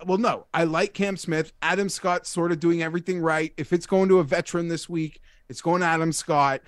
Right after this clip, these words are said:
Um, we cross a hundred, and you could even talk me into Min Woo Lee, and if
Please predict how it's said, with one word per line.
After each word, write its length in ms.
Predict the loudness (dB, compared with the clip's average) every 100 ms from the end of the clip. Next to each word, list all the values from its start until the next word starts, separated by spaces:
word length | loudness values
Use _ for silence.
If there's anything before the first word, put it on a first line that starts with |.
| -18 -20 -8
Um, 440 | -4 0 0 -2 -4
we 120 | -6
cross 320 | 0 0 2
a 80 | 0
hundred, 580 | 2 2 2 0 0 -6 _
and 180 | -4 -4
you 80 | -2
could 140 | -2
even 240 | -2 -2 -2
talk 280 | 0 0 0
me 120 | -4
into 180 | -2 -2
Min 240 | -2 0
Woo 200 | 2 2
Lee, 340 | 2 0 0
and 160 | -2 -4
if 120 | -6